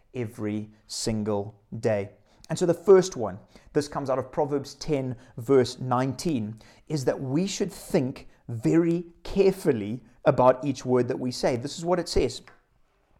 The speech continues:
Proverbs ten, verse nineteen, "When there are many words, sin is unavoidable,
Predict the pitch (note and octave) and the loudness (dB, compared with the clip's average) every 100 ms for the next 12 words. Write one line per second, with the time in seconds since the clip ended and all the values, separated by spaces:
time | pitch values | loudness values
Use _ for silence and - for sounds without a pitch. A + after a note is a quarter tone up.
0 | - _ - D3 C3+ - D#3+ D3+ D3 C#3+ | -20 _ 4 4 4 -2 -2 0 0 0
1 | C#3 C3+ B2 B2 A2 G#2+ - - - - | -2 -4 -4 -6 -6 -8 -16 -20 -20 -2
2 | B2+ D#3+ F3 F#3+ F3+ C3+ C3 D3+ F#3 E3 | 2 4 6 6 6 4 0 0 2 2
3 | A2+ A2 A2 - - _ _ - - E3 | 2 2 0 -4 -16 _ _ -8 0 2
4 | D#3+ D#3+ B2+ A#2 - C#3 D3 B2 A#2 G#2+ | 2 -2 -6 -6 -2 0 0 0 0 0
5 | G2+ F#2+ | -4 -8